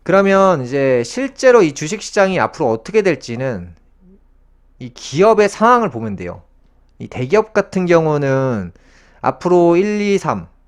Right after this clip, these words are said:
이렇게 몇 년 앞을 내다보고 주식이 먼저 움직이거든요. 삼 년 뒤에 일을 오늘 주식시장이 움직이는 걸로 대체가 되는 거예요. 선반영.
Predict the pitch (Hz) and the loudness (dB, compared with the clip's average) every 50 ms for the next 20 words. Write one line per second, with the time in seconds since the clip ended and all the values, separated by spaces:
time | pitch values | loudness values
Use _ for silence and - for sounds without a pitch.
0 | _ _ _ _ _ - 135 143 160 - - 160 135 110 113 131 160 190 208 233 | _ _ _ _ _ -8 -6 -6 -4 -2 -2 -2 0 0 0 2 2 2 4 4
1 | 233 185 - 113 113 - - - - 208 214 160 110 98 - 160 180 180 196 190 | 2 2 0 -4 -4 -6 -6 -6 -4 -2 -2 0 -2 0 2 2 2 4 2 2
2 | 180 175 170 - 123 - 165 165 160 151 120 101 107 127 160 190 214 226 147 110 | 2 -2 -4 -6 -10 -8 -6 -4 -4 -4 -4 -2 -4 -2 -2 2 2 2 2 2
3 | 107 101 98 107 95 101 92 98 87 - 87 85 101 156 185 - _ _ _ _ | -2 -8 -12 -12 -12 -12 -12 -12 -12 -14 -14 -12 -12 -12 -12 -14 _ _ _ _
4 | _ _ _ _ _ _ _ - - 233 247 269 277 285 277 277 208 - 156 170 | _ _ _ _ _ _ _ -8 -6 -4 -2 2 2 2 2 2 0 -4 0 2
5 | 196 196 165 120 113 120 131 170 170 170 170 165 160 143 117 104 117 127 156 175 | 2 2 2 0 -2 -4 -2 0 2 2 2 2 0 0 -2 -4 -4 -2 2 4
6 | 202 220 226 226 233 226 226 - - 127 135 131 - - 147 139 139 139 117 110 | 6 8 8 8 6 4 0 -4 -10 -10 -10 -10 -6 -4 -4 -4 -4 -4 -6 -6
7 | 123 131 156 180 185 190 180 160 131 117 120 120 - 107 98 - - 151 151 - | -6 -4 -4 -4 -4 -4 -4 -4 -4 -4 -6 -6 -8 -10 -12 -8 -4 -4 -4 -4
8 | 101 101 127 147 147 131 107 95 90 87 92 92 - - 202 202 170 - 113 98 | -4 -8 -8 -6 -4 -4 -4 -4 -6 -8 -10 -10 -8 -6 -6 -6 -4 -6 -8 -10
9 | 90 85 85 85 | -10 -12 -14 -18